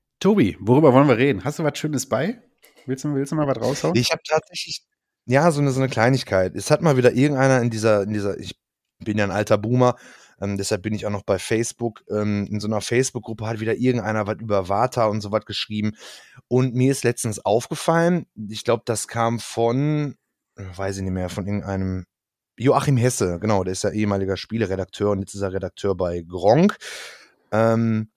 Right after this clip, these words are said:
Speaker 2: Vata, die Firma Vata, ist ja sowas wie V G A,
Speaker 1: Mhm.
Speaker 2: haben ein Spiel gegradet, was eine Fälschung war.
Speaker 1: <laughs>
Speaker 2: Hast du davon mitbekommen? Das ist,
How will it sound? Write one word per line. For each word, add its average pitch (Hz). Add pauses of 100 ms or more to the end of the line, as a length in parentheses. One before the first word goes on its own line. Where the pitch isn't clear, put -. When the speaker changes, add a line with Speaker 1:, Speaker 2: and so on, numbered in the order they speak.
(1500)
Speaker 2:
Vata, 104
die 95
Firma 165
Vata, 139
ist 90
ja 113
sowas 107
wie 107
V 113
G 101
A, 101
Speaker 1:
Mhm. - (380)
Speaker 2:
haben 156 (240)
ein 110
Spiel 202
gegradet, 110
was 131
eine 127
Fälschung 120
war. 82 (520)
Speaker 1:
<laughs> 269 (1700)
Speaker 2:
Hast 165
du -
davon 175
mitbekommen? 160 (600)
Das 131
ist, 131